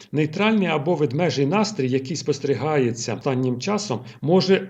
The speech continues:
зберегтися, якщо не буде сильних каталізаторів для бичачого руху. Волатильність може зрости наприкінці тижня, якщо Болінджер Бер продовжує звужуватись. Так, е, прогноз: базовий сценарій. Пара євро Ю С Д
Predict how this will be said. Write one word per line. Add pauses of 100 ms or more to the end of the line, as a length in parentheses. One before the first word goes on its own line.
зберегтися,
якщо
не
буде
сильних
каталізаторів
для
бичачого
руху. (360)
Волатильність
може
зрости
наприкінці
тижня,
якщо
Болінджер
Бер
продовжує
звужуватись. (680)
Так,
е,
прогноз: (100)
базовий
сценарій. (280)
Пара
євро
Ю
С
Д